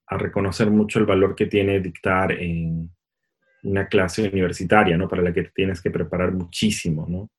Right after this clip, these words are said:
Eh, yo recuerdo que cuando tenía mis primeras clases de, de teoría de la traducción en Ricardo Palma, o sea, yo tenía, yo me pasaba días preparando la clase y leyendo para llegar a clase con,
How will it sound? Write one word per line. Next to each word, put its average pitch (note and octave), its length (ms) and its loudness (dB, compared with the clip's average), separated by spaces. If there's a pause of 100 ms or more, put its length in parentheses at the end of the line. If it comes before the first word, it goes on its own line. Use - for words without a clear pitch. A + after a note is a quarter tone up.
Eh, E2 540 -6 (520)
yo G#2+ 120 2
recuerdo G#2+ 380 4
que A2 160 -4
cuando F#2+ 260 0
tenía G2+ 220 4
mis G#2+ 180 2
primeras G2+ 420 0
clases G#2 360 0
de, F#2+ 240 2
de F2+ 140 -4
teoría F#2 240 4
de G2+ 60 6
la G2+ 120 2
traducción F#2 460 0
en F#2+ 60 -4
Ricardo F#2+ 360 -2
Palma, F#2+ 480 -2 (460)
o A2+ 60 -16
sea, G2+ 140 -2
yo F#2+ 180 6
tenía, G#2 580 4
yo G#2 140 6
me G#2+ 120 6
pasaba G2+ 600 2 (100)
días G2+ 680 6
preparando F2+ 460 0
la F2 160 0
clase F2 300 -2
y - 20 0
leyendo E2+ 520 2
para E2 300 -4
llegar E2+ 320 -2
a F2 80 0
clase F2 340 -4
con, D#2+ 300 -4